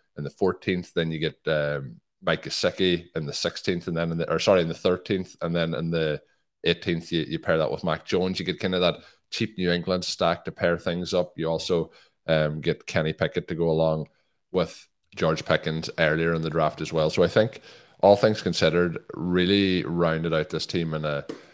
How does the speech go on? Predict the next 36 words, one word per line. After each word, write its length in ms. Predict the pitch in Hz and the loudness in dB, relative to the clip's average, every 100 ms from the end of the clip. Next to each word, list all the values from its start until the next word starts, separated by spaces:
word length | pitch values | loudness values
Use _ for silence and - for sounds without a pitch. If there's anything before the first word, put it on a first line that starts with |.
| _ | _
a 40 | - | -2
pretty 240 | - 110 | 4 4
perfect 420 | 107 92 85 90 | 4 2 2 -2
way. 240 | 90 85 85 | 0 2 2
I 40 | |
think 300 | 82 87 - | 2 -2 -4
sets 360 | 87 - 90 - | -4 0 0 0
it 80 | 85 | -2
up 220 | 85 - _ _ _ _ _ | -2 -8 _ _ _ _ _
quite 320 | - 92 107 | -2 0 2
nice. 320 | 76 71 - | -2 -4 -4
I 60 | 78 | -6
think 180 | 85 87 | -6 -4
this, 180 | 82 - | -6 -6
Sean, 340 | - 87 85 | -2 -2 0
you, 100 | 87 - | -4 -6
you 120 | 95 | -8
teased 360 | 92 98 80 - | -6 -4 -4 -6
it 40 | |
at 40 | 82 | -10
the 60 | |
start, 280 | - 80 76 | -6 -4 -4
but 60 | 82 | -4
this 180 | 85 82 | -4 -2
may 140 | 78 | -2
be 120 | 80 | -2
one 240 | 82 78 78 | -2 -4 -4
to, 240 | 82 64 _ _ _ - | -6 -6 _ _ _ -2
to 80 | |
watch 280 | 85 80 82 | 2 2 2
as 100 | 85 | -4
the 80 | 82 | -6
season 380 | - 82 78 80 | -4 -4 -4 -6
goes 200 | 80 80 | -4 -2
along, 380 | 78 78 80 85 | 0 0 2 0
but 160 | 76 | -2